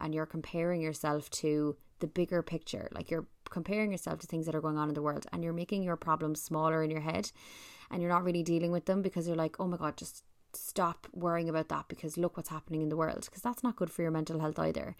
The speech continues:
You have to let it out. You have to feel all the feels. You have to feel the frustration, the sadness, the loneliness, whatever you're going through right now. Because if you don't let yourself feel that and you bury it, it's not going to be good for you. It's not good for your mental health,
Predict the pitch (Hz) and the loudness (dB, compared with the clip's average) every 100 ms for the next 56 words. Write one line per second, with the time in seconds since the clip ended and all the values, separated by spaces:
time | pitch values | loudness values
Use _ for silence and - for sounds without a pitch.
0 | - - - - 190 - 220 - 202 175 | -16 -18 -12 -6 0 8 8 8 4 6
1 | 175 175 160 - - 185 165 208 214 202 | 6 4 2 -2 -8 -6 0 2 2 0
2 | - 165 160 156 - 165 - - - 160 | 2 6 6 4 0 -4 -4 -6 -8 -2
3 | 220 220 226 - 190 180 - 170 - 165 | 0 0 -2 0 0 0 -2 -4 -2 0
4 | 160 156 160 156 160 - 175 180 165 151 | 2 0 -4 -4 -6 2 6 6 4 -2
5 | 147 - 165 175 180 175 160 160 - 185 | -2 -2 2 4 4 4 2 0 -4 -4
6 | - 185 190 175 170 165 165 160 160 160 | 0 2 4 4 4 2 2 0 0 0
7 | - 160 220 - - - - - _ 202 | 0 2 2 0 -8 -18 -18 -20 _ 0
8 | 196 180 175 - - 190 196 190 185 175 | 4 2 2 -4 -4 -2 0 0 -2 -2
9 | 180 - 170 - - 175 165 165 165 165 | -4 0 0 -2 0 2 4 4 6 6
10 | 196 - - - - 170 165 - 160 160 | 4 -4 -12 -12 -2 2 2 2 2 4
11 | 170 180 180 - _ - 180 - 170 170 | 4 4 2 -6 _ -4 -4 -2 0 2
12 | 170 165 - 165 160 - 165 - 160 151 | 4 4 2 -2 -4 -2 -2 0 0 4
13 | 156 156 - - - 165 160 - 160 170 | 4 2 -4 -10 -2 2 2 0 -4 0
14 | 160 151 151 165 151 151 | 0 0 -2 -2 0 0